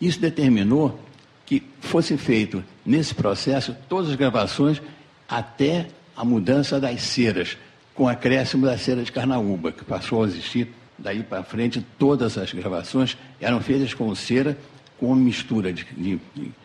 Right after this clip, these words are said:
basicamente de cera de carnaúba e vários elementos de amaciantes das, das ceras.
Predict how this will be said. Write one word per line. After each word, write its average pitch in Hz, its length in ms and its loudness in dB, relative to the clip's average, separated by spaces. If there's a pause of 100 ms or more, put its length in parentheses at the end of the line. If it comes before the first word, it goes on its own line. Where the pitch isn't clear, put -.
(160)
basicamente 107 840 -2
de 92 80 -4
cera 113 220 -2
de 101 100 -4
carnaúba 110 520 -2
e 147 100 0
vários 135 420 0
elementos 120 600 0 (460)
de 104 240 -6 (120)
amaciantes 117 1000 2 (480)
das, 101 560 -6
das 113 240 -2
ceras. 92 500 -4